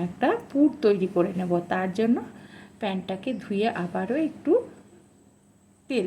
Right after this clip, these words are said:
দিয়ে দিলাম এক চামচ মতো, আর দিয়ে দিলাম গোটা জিরে অল্প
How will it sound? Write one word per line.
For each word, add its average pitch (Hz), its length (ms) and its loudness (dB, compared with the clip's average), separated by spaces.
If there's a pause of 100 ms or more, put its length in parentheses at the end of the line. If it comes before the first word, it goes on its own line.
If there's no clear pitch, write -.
দিয়ে 170 260 2
দিলাম 180 280 -6
এক 330 200 -4
চামচ 185 300 -4 (100)
মতো, 180 200 -4 (120)
আর 185 140 0 (100)
দিয়ে 202 200 0
দিলাম 196 280 -2 (100)
গোটা 185 300 0 (100)
জিরে 196 260 0 (340)
অল্প 185 240 0